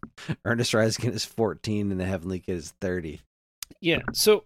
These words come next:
Speaker 2: I, I'm not sitting here saying I love Ernest movies, uh, not at all. Um, but they are what they are, and they do a, a, a, they do a good job of being what they were trying to do.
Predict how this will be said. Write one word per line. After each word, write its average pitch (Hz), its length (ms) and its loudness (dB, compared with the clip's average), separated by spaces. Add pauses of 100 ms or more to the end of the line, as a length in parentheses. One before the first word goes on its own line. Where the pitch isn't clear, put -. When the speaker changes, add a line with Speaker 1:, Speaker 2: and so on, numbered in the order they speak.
(120)
Speaker 2:
I, 208 200 4
I'm 226 140 2
not 240 140 4
sitting 170 220 2
here 156 140 2
saying 151 260 2
I 123 100 0
love 143 460 0
Ernest 151 360 0
movies, 120 440 -8
uh, 123 360 -6 (120)
not 139 220 0
at 127 80 -2
all. 131 300 2 (180)
Um, 123 320 -2 (140)
but 165 200 4 (120)
they 151 180 4
are 156 360 6
what 147 300 2
they 147 260 2
are, 120 480 -2 (380)
and 135 160 0
they 139 140 2
do 139 340 0
a, 131 60 0
a, 123 760 -2 (400)
a, 135 60 0 (520)
they 151 80 -2
do 185 140 2
a 175 60 4
good 143 220 4
job 147 340 8
of 113 160 -6
being 139 220 4
what 127 160 -2
they 143 80 4
were 127 100 -2
trying 143 520 -2
to 127 140 -6
do. 139 280 0